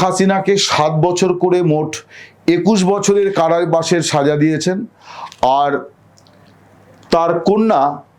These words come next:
সাইমা ওয়াজেদ পুতুল এবং পুত্র জয়, এদেরকে পাঁচ বছর করে কারাবাসের সাজা দিয়েছেন। কেন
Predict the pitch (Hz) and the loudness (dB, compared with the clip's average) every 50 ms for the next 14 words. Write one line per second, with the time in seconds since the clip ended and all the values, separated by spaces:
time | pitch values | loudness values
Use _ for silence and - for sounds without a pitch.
0 | _ _ _ _ _ _ _ _ - - - - - - - - - 165 156 160 | _ _ _ _ _ _ _ _ -20 -20 -20 -20 -16 -8 -4 -2 0 0 2 2
1 | 165 180 180 180 180 175 165 165 151 170 175 175 - - 165 160 - 196 151 135 | 2 2 2 2 0 0 0 0 0 0 0 -2 -2 -2 -2 0 2 2 2 2
2 | 147 - - - _ _ _ - 127 135 143 151 156 156 151 127 - - - - | 2 -2 -4 -10 _ _ _ -2 2 2 2 2 2 0 -2 -4 -4 -8 -18 -20
3 | _ _ 165 175 175 170 - 208 196 180 175 180 - - - _ _ _ _ _ | _ _ 0 0 0 0 0 2 2 2 2 0 -2 -4 -8 _ _ _ _ _
4 | _ _ - _ _ - - - - _ - - - _ - - - - - - | _ _ -20 _ _ -20 -20 -20 -20 _ -20 -20 -20 _ -20 -20 -20 -20 -14 -6
5 | 95 92 95 131 160 170 170 156 - 160 170 - - - _ _ _ _ - 151 | -2 0 2 2 2 2 2 2 0 0 0 -2 -8 -14 _ _ _ _ -2 2
6 | 147 170 180 175 175 175 208 196 202 - - 175 170 180 175 175 165 180 180 180 | 2 2 2 2 2 2 2 0 0 0 0 0 0 0 0 0 0 0 2 2
7 | 185 180 175 175 185 170 170 170 - 139 143 143 143 151 147 147 - - 185 185 | 0 0 2 2 2 0 0 0 0 0 0 2 0 0 0 0 0 0 0 0
8 | 175 - - - 131 135 131 143 135 117 113 110 104 98 - 104 - - - - | -2 -4 -2 0 0 2 2 2 2 2 2 2 0 0 -2 -6 -6 -6 -12 -16
9 | _ _ - - - - - - - - - - - - - 185 196 214 233 247 | _ _ -20 -20 -20 -20 -20 -18 -18 -16 -18 -18 -14 -4 -2 0 0 2 0 2